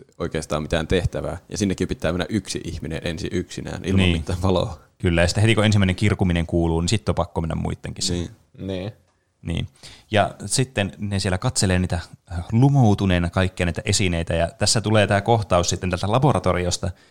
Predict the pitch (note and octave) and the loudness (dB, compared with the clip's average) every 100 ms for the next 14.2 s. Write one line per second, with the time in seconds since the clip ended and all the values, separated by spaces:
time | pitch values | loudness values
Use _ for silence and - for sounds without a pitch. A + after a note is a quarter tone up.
0 | _ - F#2 A2+ G2+ G2 G2+ G#2 G#2 A#2 | _ -8 -2 2 4 4 4 2 2 4
1 | A2 F#2 F2 E2+ - F2+ E2+ F2 F2+ - | 6 4 2 0 0 2 2 2 -2 -2
2 | - F2 F2+ F#2+ F#2 G#2+ G2+ E2+ E2 F#2 | -2 0 2 2 2 0 2 0 0 -6
3 | F2 F2 F2+ - _ _ - G#2+ A2+ G2+ | -6 -6 -6 -8 _ _ -10 -2 2 2
4 | - - - - - _ _ A#2 A#2 A#2 | 2 -6 -14 -20 -20 _ _ -2 2 4
5 | - - A#2 G#2+ F#2 F#2+ F2 - - - | 4 4 4 6 6 4 0 0 0 0
6 | F#2 F2 E2+ E2+ F2 - F#2+ F#2 F2 F#2 | 2 2 2 0 0 -2 0 2 2 0
7 | F2+ - - _ _ _ - G#2+ G#2+ G#2+ | -4 -4 -10 _ _ _ -12 -8 -6 -8
8 | _ _ _ _ - G#2+ G2+ - - A2 | _ _ _ _ -2 0 0 -2 -2 0
9 | - A2 G#2 G#2 G2 F#2 F2+ F2+ F2 F#2 | 2 4 6 6 6 0 -2 0 2 2
10 | - F#2+ G2 - F#2+ G2 F#2+ - G2 G#2+ | 0 -2 -2 0 4 4 4 2 2 0
11 | - A2+ G#2+ A2 A2 A2+ G#2+ A2+ - G#2 | 0 4 6 6 4 2 -2 -4 -2 2
12 | F#2+ F2 G#2+ G#2 G2+ G#2+ G#2+ G2+ - - | 4 2 0 2 2 2 0 2 2 4
13 | B2+ - - G#2+ F2 - G#2 F#2 F#2+ E2 | 0 2 0 0 0 -2 2 2 4 0
14 | - - | -2 -4